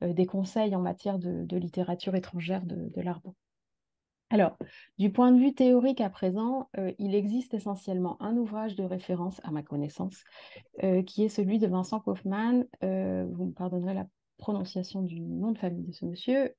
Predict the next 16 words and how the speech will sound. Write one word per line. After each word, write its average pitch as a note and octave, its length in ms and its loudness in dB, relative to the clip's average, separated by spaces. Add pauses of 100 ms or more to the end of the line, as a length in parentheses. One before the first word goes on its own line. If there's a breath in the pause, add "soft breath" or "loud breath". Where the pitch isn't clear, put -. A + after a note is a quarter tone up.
euh, G3 200 -2
qui F#3+ 160 -8
s'intitule G3 500 -4
donc D#3+ 220 -4
L'équivoque, G3 640 -2 (160)
euh, F3+ 240 -6
épistolaire. F#3 680 -4 (580 loud breath)
C'est F#3+ 200 -4
un F#3 120 2
ouvrage F3 280 0
de F3 80 0
quatre-vingt-dix G3+ 1040 0
qui - 180 -4
a F3 60 0
fait D#3 260 -4
école G#3+ 600 2